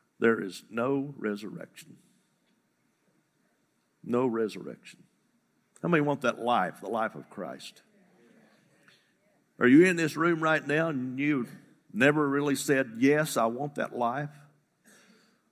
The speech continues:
I, I, I believe that probably most of the world, a lot of the world,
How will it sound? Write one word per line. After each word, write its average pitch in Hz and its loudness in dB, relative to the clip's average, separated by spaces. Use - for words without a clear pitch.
I, 143 6
I, 156 10
I 190 10
believe 180 4
that 175 0
probably 151 4
most 185 6
of 135 0
the 117 -2
world, 107 -2
a 113 -8
lot 139 4
of 127 -4
the 113 -4
world, 101 -6